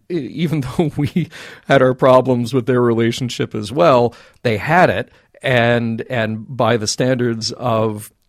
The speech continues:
you know, the, the story that we're being told and the context of this show, yes, that, that was an actual relationship for these characters. So he is entitled to that. What he's not entitled to do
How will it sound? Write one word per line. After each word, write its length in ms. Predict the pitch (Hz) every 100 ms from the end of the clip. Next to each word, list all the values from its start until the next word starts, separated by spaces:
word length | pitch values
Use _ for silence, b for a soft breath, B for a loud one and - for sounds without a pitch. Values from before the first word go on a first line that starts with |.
| -
you 100 | 143
know, 180 | 101 104
the, 380 | 107 113 107 107
the 100 | 123
story 380 | - 139 135 131
that 160 | 127
we're 100 | 131
being 360 | 113 117 107 104
told 440 | - 120 175 190
and 140 | 123 104
the 100 | 98
context 600 | - 117 123 120 113 -
of 160 | 101
this 180 | 104 95
show, 400 | - 196 160 123 B B B
yes, 280 | 120 - 131
that, 260 | 123 113
that 220 | 131 135
was 260 | 143 135 127
an 120 | 120 -
actual 400 | 131 - 131 127
relationship 720 | 123 117 120 - 117 143 120
for 140 | -
these 220 | 107 104 -
characters. 720 | 143 110 - - - - - B B B
So 340 | - 131 131
he 160 | 127 147
is 100 | 131
entitled 720 | 117 - - 190 185 156 123
to 120 | 120
that. 340 | 101 107 78 - _ _ -
What 120 | 131
he's 120 | 113
not 340 | 123 160 190 185
entitled 560 | 147 123 117 95 92
to 80 | -
do 320 | 95 92 92